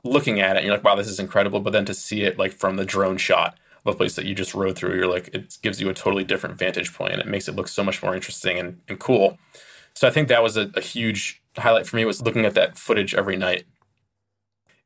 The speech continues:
If I had to pick a, a least favorite part, it's pro-, I mean, I think we've mentioned it, but it's probably just how much you have to stop, you know? And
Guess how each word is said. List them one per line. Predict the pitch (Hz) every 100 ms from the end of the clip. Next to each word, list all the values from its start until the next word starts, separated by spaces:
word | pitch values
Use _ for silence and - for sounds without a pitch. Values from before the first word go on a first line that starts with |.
| _
If | 127 104
I |
had | 120 123
to | 110
pick | - 117
a, | 113 98 - - _ _ _ _
a | 107
least | 101 117 120 -
favorite | - 120 123 -
part, | - 123 123 - - _ _ _ _ _ _ _ _
it's | -
pro-, | - - - 107 - 101
I | 117
mean, | 113
I |
think | 110 127
we've | 117 107
mentioned | 104 104 104
it, | 101
but | 101
it's |
probably | - 107 101
just | 95 - - - _ _ _ - -
how | - 101
much | 98 90 -
you | 113
have | -
to |
stop, | - - 98 - - _ _ _ _ _ _ _
you | 107
know? | 98 95 127 _
And | 110 101 95 95